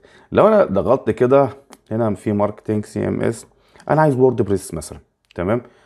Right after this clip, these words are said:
اهو، شايف فوق ووردبريس، كل دي ووردبريس. طيب،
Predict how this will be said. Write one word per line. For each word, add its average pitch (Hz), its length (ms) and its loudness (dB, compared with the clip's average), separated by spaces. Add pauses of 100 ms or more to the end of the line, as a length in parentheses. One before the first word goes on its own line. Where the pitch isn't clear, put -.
(160)
اهو، - 260 0
شايف 135 420 2
فوق - 300 -2
ووردبريس، 104 680 0 (340)
كل 170 480 4
دي 151 200 -4 (100)
ووردبريس. 110 640 0 (300)
طيب، 101 240 4